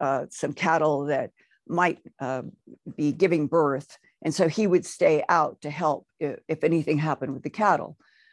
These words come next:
And he was, uh,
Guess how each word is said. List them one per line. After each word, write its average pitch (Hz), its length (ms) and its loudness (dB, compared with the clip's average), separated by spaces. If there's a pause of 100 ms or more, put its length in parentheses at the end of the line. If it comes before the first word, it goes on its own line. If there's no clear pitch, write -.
(480)
And 165 600 2 (140)
he 156 680 -2 (380)
was, 160 540 0
uh, 135 340 -2